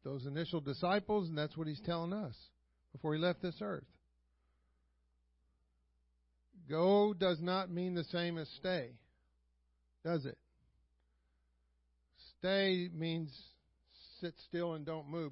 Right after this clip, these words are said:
Go means move. We gotta go. And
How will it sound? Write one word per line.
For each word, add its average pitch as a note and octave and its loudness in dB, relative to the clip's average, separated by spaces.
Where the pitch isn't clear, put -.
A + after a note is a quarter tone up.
Go F#3 4
means E3 -2
move. D#3+ 2
We C3 -12
gotta D#3 -2
go. F#3+ -4
And C#3 -12